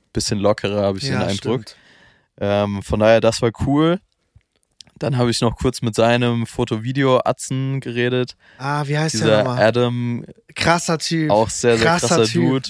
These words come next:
Speaker 1: mit dem ein bisschen connected, gequatscht. Auch, auch so ein introverted Guy, hätte ich auch nicht gedacht.
Speaker 2: Okay, krass.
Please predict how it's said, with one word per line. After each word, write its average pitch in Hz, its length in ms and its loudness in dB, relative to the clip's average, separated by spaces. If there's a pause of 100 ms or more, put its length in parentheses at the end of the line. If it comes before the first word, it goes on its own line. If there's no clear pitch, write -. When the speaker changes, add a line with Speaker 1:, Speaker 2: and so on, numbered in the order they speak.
Speaker 1:
mit 113 200 -6
dem 123 180 0
ein - 20 -4
bisschen 120 300 -2
connected, 113 520 -4
gequatscht. - 500 -2 (640)
Auch, 120 280 -2 (600)
auch 135 220 2
so 151 160 2
ein 131 240 -2
introverted 117 960 2
Guy, 107 340 4
hätte 117 160 -4
ich - 140 -4
auch 123 120 0
nicht 117 200 -4
gedacht. 98 340 0
Speaker 2:
Okay, 139 160 -4
krass. - 580 -8